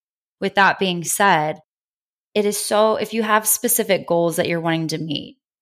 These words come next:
it's so important that you're doing workouts that are designed specifically for those goals. And that's why I'm really passionate about, obviously, our program. <laughs> We put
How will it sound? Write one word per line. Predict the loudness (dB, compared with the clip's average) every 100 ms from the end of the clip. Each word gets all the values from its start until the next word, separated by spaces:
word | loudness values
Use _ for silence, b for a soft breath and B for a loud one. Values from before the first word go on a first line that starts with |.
| -2
it's | -2 -2
so | 2 4 6
important | 4 2 2 2 2 0
that | -2
you're | -2 -6
doing | -4 -2 0 0 -2
workouts | -2 -2 2 2 2 -2 0
that | 0 0
are | -2 -2
designed | -4 -6 -4 0 2 2 0
specifically | -2 -2 -4 -4 -4 -2 -2
for | -4 -4 -2 0 -2 -6 -8
those | -8 -8
goals. | -8 -10 -10 -10 -10 _ _ _ _ _ -2
And | 2 2 2
that's | 2 2 0
why | 2 4 4 2 -2
I'm | -6 -4
really | -6
passionate | -2 0 0 -2 -4 -4
about, | -4 -2 -2 -2 -4
obviously, | -2 -2 -2 -4 -2 -4
our | -6 -6
program. | -6 -6 -4 -2 -2
<laughs> | -2
We | -4
put | 2 2 2